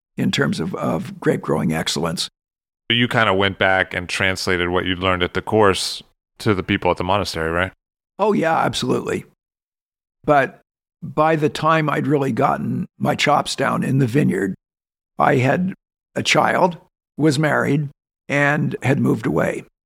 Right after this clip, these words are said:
Speaker 1: So I, w-, I was in the, the community, Zen Buddhist community, for three years. And what prompted the next step of my life was, number one, I need to get my act together.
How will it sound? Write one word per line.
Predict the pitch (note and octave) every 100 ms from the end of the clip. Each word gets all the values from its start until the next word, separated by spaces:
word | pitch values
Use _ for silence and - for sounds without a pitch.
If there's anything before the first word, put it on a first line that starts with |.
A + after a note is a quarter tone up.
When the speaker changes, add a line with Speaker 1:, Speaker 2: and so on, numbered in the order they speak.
| _ _ _
Speaker 1:
So | - D#3 C#3+
I, | D#3+
w-, | F3
I | - E3
was | E3+
in | D3+
the, | B2+ A2 -
the | - A#2+ -
community, | - C#3+ C#3 F3+ E3+
Zen | A3 -
Buddhist | - D#3 -
community, | C#3+ C#3+ - E3+ G2+
for | - -
three | - - D2+
years. | - - - - _ _ _ _ _ -
And | D3+ D3+ D3+ D3 - F#2 E3
what | C#3+ F3+ G3+ -
prompted | - F3+ G3+ - C3+ - C#3+ - _ _ _
the | D#3 C3+ C#3
next | F3+ F#3+
step | - A#2+ A#2 - _ _ _ _
of | A#2+ A#2+
my | C#3
life | C3+ C3+ B2+ -
was, | C3+ A#2 G#2+
number | - D3 D3+ C3+
one, | C3+ -
I | B2+
need | C#3+
to | C3
get | -
my | E3+ -
act | - E3
together. | - - - F3 -